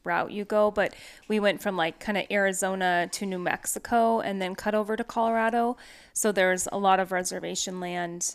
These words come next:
in New Mexico and Arizona that we passed through. Um, but it's,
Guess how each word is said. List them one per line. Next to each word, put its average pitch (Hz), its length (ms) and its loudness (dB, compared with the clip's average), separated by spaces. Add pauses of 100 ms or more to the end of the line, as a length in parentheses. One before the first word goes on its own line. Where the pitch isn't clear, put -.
(100)
in 196 100 -6
New 180 100 -4
Mexico 175 520 -6
and 170 100 -8
Arizona 170 500 -6
that - 240 -8
we 175 140 -8
passed - 540 -6
through. 254 420 0 (540)
Um, 180 580 -12 (460)
but 202 200 0
it's, 185 320 -2